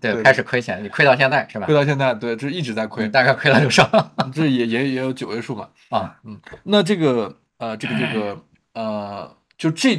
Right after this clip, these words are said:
Speaker 2: 这段时间里面，它分对的和错的。
Speaker 1: 嗯。
Speaker 2: 我先说对的嘛，
Speaker 1: 嗯。
Speaker 2: 我认为对的是什么呢？就是把房子换成金融资产这件事儿，我不后悔。
Speaker 1: 嗯。
Speaker 2: 就整个中国人买房子已经买得太多了。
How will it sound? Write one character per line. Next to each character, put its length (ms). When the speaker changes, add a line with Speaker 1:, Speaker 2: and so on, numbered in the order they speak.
Speaker 2:
这 160
段 240
时 160
间 180
里 60
面， 160
它 100
分 200
对 120
的 100
和 60
错 180
的。 60
Speaker 1:
嗯。 40
Speaker 2:
我 80
先 120
说 120
对 240
的 80
嘛， 120
Speaker 1:
嗯。 80
Speaker 2:
我 40
认 100
为 80
对 200
的 60
是 60
什 100
么 100
呢？ 140
就 120
是 120
把 160
房 360
子 180
换 280
成 160
金 140
融 140
资 120
产 120
这 80
件 140
事 60
儿， 40
我 160
不 120
后 140
悔。 140
Speaker 1:
嗯。 300
Speaker 2:
就 140
整 140
个 80
中 180
国 100
人 100
买 140
房 200
子 80
已 60
经 120
买 160
得 60
太 160
多 200
了。 180